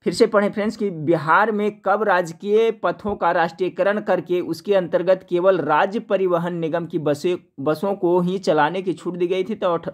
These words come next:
उन्नीस सौ अंठावन ईस्वी में। चलिए सवाल नंबर तीस को देखते हैं फ्रेंड्स कि बिहार विधानसभा में वर्तमान कितने सदस्य हैं? तो कितना है फ्रेंड्स? दो सौ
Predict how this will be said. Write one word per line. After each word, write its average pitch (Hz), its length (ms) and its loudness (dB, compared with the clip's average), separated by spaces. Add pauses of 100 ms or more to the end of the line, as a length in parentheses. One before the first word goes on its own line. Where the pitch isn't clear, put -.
उन्नीस 160 220 -4
सौ 208 60 0
अंठावन 165 420 0
ईस्वी 156 220 -2
में। 160 260 -2 (280)
चलिए 185 140 -2
सवाल 208 260 2
नंबर 202 160 -4
तीस 202 220 -8
को 190 120 -2
देखते 180 240 -4
हैं 165 80 0
फ्रेंड्स 196 260 -4
कि 180 200 0
बिहार 165 500 2
विधानसभा 180 580 -2
में 190 80 -6
वर्तमान 175 600 -2 (240)
कितने 196 280 -4
सदस्य 170 440 0
हैं? 165 220 2
तो 151 80 -4
कितना 185 260 -4
है 190 60 0
फ्रेंड्स? 196 220 -4
दो 165 140 -2
सौ 214 260 0